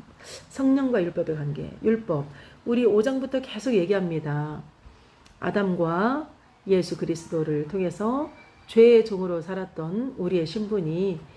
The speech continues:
예수 그리스도로 말미암아 우리가 새로운 영의 신분으로 우리가 살게 되었죠, 보면. 그리고 이렇게 살았을 때,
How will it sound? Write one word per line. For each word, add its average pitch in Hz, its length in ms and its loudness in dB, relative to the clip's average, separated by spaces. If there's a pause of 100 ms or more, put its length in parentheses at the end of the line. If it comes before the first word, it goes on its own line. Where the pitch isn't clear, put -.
(300)
예수 233 280 4
그리스도로 196 400 -4
말미암아 175 520 -4
우리가 180 340 -2
새로운 311 520 -2
영의 180 220 2
신분으로 190 800 -4 (300)
우리가 151 240 -2
살게 202 320 0
되었죠, 151 500 -4
보면. 160 480 -4 (420)
그리고 269 500 0 (380)
이렇게 220 280 2
살았을 262 480 -2
때, 156 480 -2